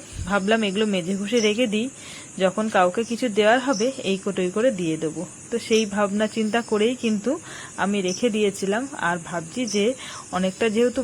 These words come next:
বাসন আজকে মেজেছি, আর কি বলতো, যখন বাসন মাজার মন লাগে, চারিদিকে যেখানে যা থাকে সমস্ত কিছু এক জায়গায় করে নিয়ে বাসনগুলো মাজতে বসে, বসে পড়ি। আর যেহেতু সকালবেলা পরি বেরিয়ে গেছে, আর আমার অত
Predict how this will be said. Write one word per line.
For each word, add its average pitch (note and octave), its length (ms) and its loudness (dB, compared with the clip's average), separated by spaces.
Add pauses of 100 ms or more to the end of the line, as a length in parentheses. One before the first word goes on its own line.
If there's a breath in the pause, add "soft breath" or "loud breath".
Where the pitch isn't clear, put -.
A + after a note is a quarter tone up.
বাসন F3 260 2 (100)
আজকে C#4 200 0 (100)
মেজেছি, A3 380 4 (320)
আর F3+ 160 2
কি - 180 -6
বলতো, G#3+ 260 4 (180)
যখন A3+ 220 0 (120)
বাসন A#3+ 240 2 (100)
মাজার B3 220 6 (120)
মন G#3 120 2 (140)
লাগে, G#3+ 220 4 (180)
চারিদিকে G#3 480 2 (120)
যেখানে G3+ 340 -2
যা B3 140 2
থাকে B3 280 -2 (140)
সমস্ত E3+ 280 -6 (140)
কিছু F#3 200 -6 (140)
এক E3 60 -6 (100)
জায়গায় F#3 240 -6 (120)
করে G3+ 180 4 (100)
নিয়ে C4+ 180 4 (540 loud breath)
বাসনগুলো F3+ 480 -2
মাজতে D#3 440 -2
বসে, D3+ 220 -10 (100)
বসে F3 300 -6
পড়ি। - 180 -8 (540 loud breath)
আর B3+ 140 8
যেহেতু C#4 240 6 (100)
সকালবেলা A3 440 4 (100)
পরি G3+ 260 0
বেরিয়ে C4 340 4
গেছে, A3 220 2 (200)
আর E3 160 0
আমার F3+ 240 -2
অত F#3 100 -6